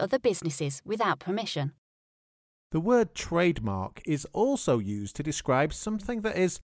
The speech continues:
Speaker 2: typical of a famous person. It's used when a famous person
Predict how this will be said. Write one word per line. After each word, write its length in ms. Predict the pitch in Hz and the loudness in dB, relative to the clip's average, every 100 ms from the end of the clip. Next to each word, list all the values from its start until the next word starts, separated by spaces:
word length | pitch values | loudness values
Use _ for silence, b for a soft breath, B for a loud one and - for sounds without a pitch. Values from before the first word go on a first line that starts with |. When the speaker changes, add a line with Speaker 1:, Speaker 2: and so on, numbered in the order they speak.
| _ _ - | _ _ 2
Speaker 2:
typical 560 | 247 - - 127 104 | 2 4 2 2 0
of 100 | 113 | 0
a 60 | 120 | -2
famous 640 | - 151 143 147 131 - | -2 2 2 2 -2 -4
person. 600 | - 147 156 160 107 82 - _ _ _ _ _ - | 0 4 4 2 -2 -6 -8 _ _ _ _ _ -2
It's 220 | 165 - | -2 0
used 440 | 202 262 247 202 | 2 4 2 0
when 160 | 196 175 | 2 2
a 40 | |
famous 460 | 151 - 202 190 - | 2 2 2 2 4
person 480 | - 180 160 117 | 8 8 8 4